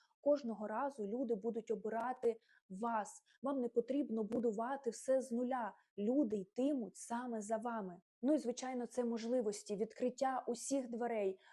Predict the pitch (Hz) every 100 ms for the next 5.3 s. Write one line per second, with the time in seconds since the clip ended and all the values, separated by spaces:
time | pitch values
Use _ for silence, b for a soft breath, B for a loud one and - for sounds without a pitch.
0 | B 214 233 247 233 247 208 196 196 196
1 | 262 262 269 254 - 202 214 240 247 247
2 | 254 240 220 - 185 b b 208 220 277
3 | - 214 - 226 - 269 262 208 202 -
4 | 254 - 233 233 220 233 254 254 226 208
5 | 220 202 196